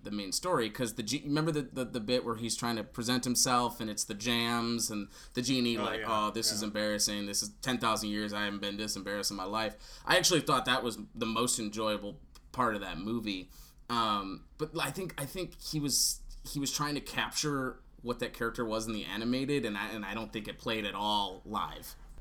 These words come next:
Speaker 2: I think, I definitely think some of his, like, like, him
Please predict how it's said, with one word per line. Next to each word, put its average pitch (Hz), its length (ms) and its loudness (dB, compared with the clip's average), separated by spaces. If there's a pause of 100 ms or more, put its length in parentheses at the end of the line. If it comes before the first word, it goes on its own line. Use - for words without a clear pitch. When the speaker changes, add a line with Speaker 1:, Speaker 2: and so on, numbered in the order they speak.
(440)
Speaker 2:
I 160 40 -6
think, 208 260 4
I 170 60 10
definitely 208 280 4
think 180 280 2 (540)
some 170 280 0
of 147 260 2 (220)
his, 143 520 4
like, 120 280 2 (1500)
like, 123 260 0
him 160 560 4